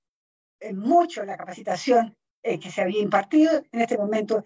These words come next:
llevamos cerca de cuatrocientas quince mil personas capacitadas en distintas modalidades, desde pláticas o cursos virtuales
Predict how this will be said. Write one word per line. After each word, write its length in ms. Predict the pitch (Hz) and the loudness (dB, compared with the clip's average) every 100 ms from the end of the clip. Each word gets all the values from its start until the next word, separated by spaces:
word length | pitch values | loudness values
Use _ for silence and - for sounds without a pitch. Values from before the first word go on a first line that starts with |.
| _ | _
llevamos 380 | - 214 214 214 | 2 4 4 0
cerca 280 | - 220 196 | -8 -4 -4
de 80 | 196 | -2
cuatrocientas 540 | 190 175 262 226 208 | -2 -2 -4 -4 -4
quince 320 | - 202 185 | -6 -6 -2
mil 180 | 196 440 | 2 2
personas 400 | 285 226 226 233 | 0 -2 -2 -2
capacitadas 680 | 208 196 170 208 214 233 269 | -4 -4 -4 -2 2 2 2
en 100 | 202 | -2
distintas 520 | 185 - 311 349 370 | -8 0 2 2 -2
modalidades, 680 | 277 220 208 208 254 294 233 | 0 0 0 0 0 0 -2
desde 280 | 196 - 190 | -6 -10 -8
pláticas 540 | 233 262 285 311 269 | -4 -4 -4 -8 -8
o 100 | 214 | -8
cursos 320 | - 226 240 | -12 -8 -6
virtuales 600 | 214 196 - 233 240 277 | -6 -8 -2 2 2 2